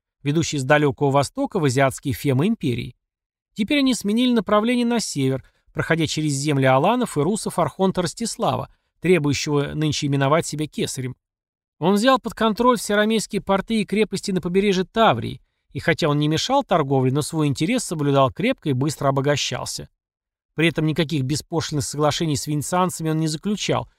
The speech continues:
что здорово мешало их торговле. У Диогена более не было собственного флота, способного воздать русам и разбойникам-косогам за нападение на Халдию и гибель ромейских моряков. А вот у Дожа он был,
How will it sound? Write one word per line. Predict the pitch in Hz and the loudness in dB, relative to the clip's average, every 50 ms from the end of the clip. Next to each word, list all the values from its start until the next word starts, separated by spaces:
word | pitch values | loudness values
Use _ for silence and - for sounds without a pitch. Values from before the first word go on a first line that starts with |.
| _ _ | _ _
что | - - - 320 294 | -16 -8 -4 -2 -2
здорово | 202 147 160 175 180 180 170 | 0 2 2 4 4 4 2
мешало | 156 151 - - 147 131 123 120 | 2 0 -2 0 0 0 0 0
их | 110 - | -2 0
торговле. | - 214 226 214 165 120 110 120 123 - _ _ _ _ _ _ _ _ _ _ _ _ _ _ _ _ _ _ _ _ - | 0 0 0 2 0 -2 -4 -6 -10 -14 _ _ _ _ _ _ _ _ _ _ _ _ _ _ _ _ _ _ _ _ -4
У | 143 143 | -2 0
Диогена | 139 135 143 143 147 139 143 151 147 147 143 | 2 4 4 4 4 4 2 2 2 2 2
более | 139 151 156 151 156 160 | 2 2 2 2 2 2
не | 185 226 247 196 | 2 2 2 2
было | 139 131 131 127 | 2 0 0 -2
собственного | - - 143 123 - - - 135 135 131 | -2 -4 -6 -6 -6 -6 -4 -2 -2 -2
флота, | - - 151 143 123 - - 110 | 0 0 2 2 2 2 -2 -6
способного | - - 147 135 - - 170 151 151 147 139 | -6 -4 -2 -2 -2 -2 -2 -2 0 0 2
воздать | 131 147 143 131 135 143 131 - 143 | 2 2 2 2 2 0 0 0 0
русам | 147 190 214 - - 139 110 - _ _ _ _ | -2 -2 -2 -2 -4 -6 -6 -8 _ _ _ _
и | - 156 | -2 0
разбойникам-косогам | 147 147 127 123 143 160 156 151 135 - 147 135 - 147 139 - - 190 220 208 196 170 | 2 2 2 2 2 2 2 2 0 0 -2 -2 0 0 0 0 2 0 0 2 2 0
за | 143 139 | 2 2
нападение | 143 135 113 - 143 143 143 156 156 151 151 | 0 0 2 2 2 2 2 2 0 0 2
на | 147 143 131 | 2 0 0
Халдию | - - 180 220 226 196 165 139 135 | 2 2 2 2 2 2 2 2 2
и | 127 | 2
гибель | 120 131 156 160 175 160 | 0 -2 -2 0 0 2
ромейских | 156 151 139 135 131 120 - - 135 - - | 4 4 4 4 2 0 -2 -4 -8 -6 -2
моряков. | 147 165 220 - - 143 131 - - _ _ _ _ _ _ _ _ _ _ _ _ _ _ | -2 -2 -2 -2 -4 -8 -10 -10 -14 _ _ _ _ _ _ _ _ _ _ _ _ _ _
А | - 151 170 | 2 2 4
вот | 185 196 - - | 4 2 0 0
у | 226 | 0
Дожа | 202 233 320 330 254 269 | 0 2 2 2 2 2
он | 302 294 262 190 | 2 2 2 2
был, | 143 139 135 131 135 - | 2 2 2 2 0 -4